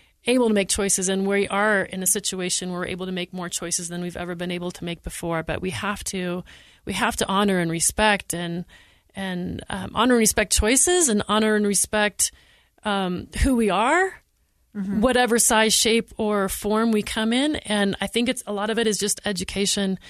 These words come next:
Speaker 1: and educating a lot of male coaches. It is, I have always been one of the few women coaches in a room, you know, and I think it's important to kind of just keep educating, as I know a lot of fantastic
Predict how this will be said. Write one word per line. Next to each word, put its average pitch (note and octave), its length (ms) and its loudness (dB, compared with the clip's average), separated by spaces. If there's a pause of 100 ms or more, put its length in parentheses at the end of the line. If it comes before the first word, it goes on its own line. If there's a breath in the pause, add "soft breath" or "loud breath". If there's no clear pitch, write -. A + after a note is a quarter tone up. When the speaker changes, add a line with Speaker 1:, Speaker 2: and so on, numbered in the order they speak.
(280 loud breath)
Speaker 1:
and G#3 120 2
educating G#3+ 460 0
a G3+ 60 -4
lot G3 160 -4
of G3 40 -6
male F#3+ 160 -6
coaches. G3 360 -8
It G3+ 160 -2
is, G3+ 180 0
I G3+ 300 0
have F3+ 160 -4
always F#3+ 260 2
been F3+ 240 0
one F3+ 160 0
of E3+ 140 -4
the F3 320 -2
few F#3+ 520 -4
women F#3+ 400 -2
coaches F3 440 -4
in E3+ 100 -4
a E3 60 -6
room, E3 340 -6
you F#3+ 140 -4
know, F#3 180 -2
and F#3+ 400 -6
I G3 80 -8
think G3+ 260 -4
it's G3 160 -4
important G3 440 -4
to F#3 100 -4
kind F#3+ 240 -6
of F3+ 60 -8
just F3+ 180 -4
keep - 260 -10
educating, F#3 520 -6
as - 100 -4
I D#3+ 180 -2
know G#3+ 160 0
a E3+ 40 -2
lot B3 380 2
of C#4 60 0
fantastic G#3+ 640 -2